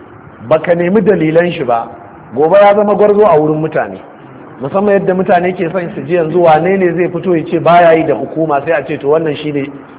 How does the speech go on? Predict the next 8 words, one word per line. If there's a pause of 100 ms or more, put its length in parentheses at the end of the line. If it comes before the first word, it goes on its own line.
shahidin
zamani. (1300)
Allah
maɗaukakin
sarki
ya
taimake
mu.